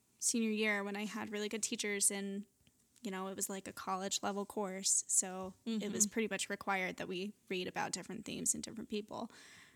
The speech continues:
Speaker 1: um, which was a huge relief for me. But I think Maggie O'Farrell does a really great job of that. And, you know, I, to, to be fair to Hamlet, like, I think that those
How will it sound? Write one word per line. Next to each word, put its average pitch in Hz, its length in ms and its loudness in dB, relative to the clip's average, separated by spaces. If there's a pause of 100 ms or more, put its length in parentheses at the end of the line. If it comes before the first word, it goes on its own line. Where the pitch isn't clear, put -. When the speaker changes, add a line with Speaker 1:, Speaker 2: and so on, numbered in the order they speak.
(180)
Speaker 1:
um, - 420 -4 (320)
which 208 200 -2
was 190 140 -4
a 202 60 -4
huge - 320 -6
relief - 440 -10 (280)
for 226 120 -10
me. 196 260 -6 (720)
But 202 320 2
I 240 100 2
think 226 400 -2 (100)
Maggie 196 300 2
O'Farrell 190 380 -4
does 185 180 -2
a 190 60 -6
really 190 180 -4
great 190 240 -8
job 190 300 -6 (200)
of 196 120 -14
that. 185 400 -2
And, 220 220 0
you 269 100 6
know, 277 120 8
I, 269 140 8 (260)
to, - 200 6
to - 280 4
be 285 120 6
fair 262 180 4
to 233 60 2
Hamlet, 202 520 2
like, 196 360 0 (1040)
I 233 140 4
think 214 360 0
that 214 240 -2
those 196 560 4